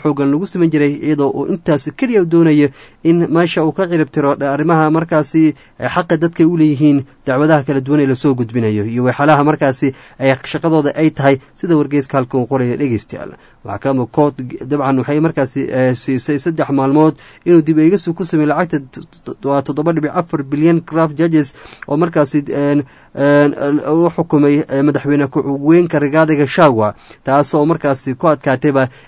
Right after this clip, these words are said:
inuu soo saaro caddeemo, iyadoo is-hortaag xooggan ay markaasi ka muuqatay. Haddana uu sheegayo in kiiska, isagoo markaasi si a-, adag oo markaasi xanaaqsan u hadlayo Xaaji,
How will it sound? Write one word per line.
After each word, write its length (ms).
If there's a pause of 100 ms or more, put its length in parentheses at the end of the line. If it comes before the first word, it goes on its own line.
inuu 220
soo 220
saaro 320
caddeemo, 320
iyadoo 320
is-hortaag 560
xooggan 440
ay 200
markaasi 480
ka 100
muuqatay. 460 (320)
Haddana 240
uu 80
sheegayo 420 (280)
in 100
kiiska, 460 (520)
isagoo 280
markaasi 380
si 160
a-, 420
adag 340
oo 120
markaasi 440
xanaaqsan 480
u 80
hadlayo 460
Xaaji, 340